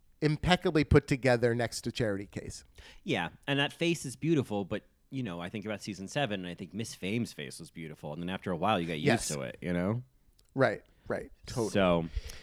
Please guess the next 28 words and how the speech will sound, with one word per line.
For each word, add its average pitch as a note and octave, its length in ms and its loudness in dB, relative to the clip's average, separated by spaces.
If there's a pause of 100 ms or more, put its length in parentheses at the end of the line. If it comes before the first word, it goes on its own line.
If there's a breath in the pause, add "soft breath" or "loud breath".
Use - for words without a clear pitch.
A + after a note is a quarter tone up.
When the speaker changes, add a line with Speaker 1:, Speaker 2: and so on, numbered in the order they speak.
(100 loud breath)
Speaker 1:
Um, B2+ 500 0
so - 140 0
we'll G#3+ 120 6
see - 160 4
what F3+ 120 8
happens B2+ 280 6
with B2 100 -2
Crystal. E3 640 4
Uh, C#3 240 8
she D#3+ 160 2
made D#3+ 120 8
a D3+ 60 8
big D#3 260 6
showing. D3+ 280 10
She D3+ 140 4
won, C#3 540 8
I D#3 120 8
think, D#4+ 320 4
the D#3 100 6
last D3+ 340 6
two G#3+ 160 6
seasons. E3+ 520 4
Correct - 280 4
me G3+ 80 4
if G3+ 120 4
I'm G#3+ 160 4
wrong, C4 200 4
Mary. C3 420 2